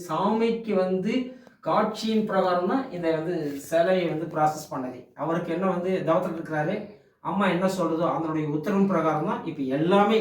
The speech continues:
எல்லா விஷயத்தையும். அங்க பார்த்தா வந்து ஆண்டவர் இருக்கிறாரு, அப்புறம் சிவன் இருக்கிறாங்க, அம்பாள் இருக்கிறாங்க. உள்ள வந்து பார்த்தா பரிகாரனுடைய ப்ராசஸ். இது என்ன நடக்கும் அப்படின்னா,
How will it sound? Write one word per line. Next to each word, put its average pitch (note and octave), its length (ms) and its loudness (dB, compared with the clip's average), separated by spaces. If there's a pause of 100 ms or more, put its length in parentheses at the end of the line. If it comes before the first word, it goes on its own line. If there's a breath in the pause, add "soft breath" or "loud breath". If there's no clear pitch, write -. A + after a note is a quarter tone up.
எல்லா E3 240 0
விஷயத்தையும். F#3 440 -4
அங்க D3 140 -6
பார்த்தா E3 340 -4
வந்து E3+ 260 -2 (400 loud breath)
ஆண்டவர் F#3 400 2
இருக்கிறாரு, F3+ 400 0
அப்புறம் F#3 260 -2
சிவன் F#3 260 -2
இருக்கிறாங்க, F3+ 440 -2
அம்பாள் F#3 340 2
இருக்கிறாங்க. F3+ 460 -2
உள்ள F#3+ 180 -2
வந்து F#3+ 200 0
பார்த்தா F#3+ 320 -4
பரிகாரனுடைய F3+ 680 2
ப்ராசஸ். C#3+ 480 -6
இது E3+ 220 -4
என்ன F#3 240 4
நடக்கும் F#3+ 420 2
அப்படின்னா, D3+ 320 -2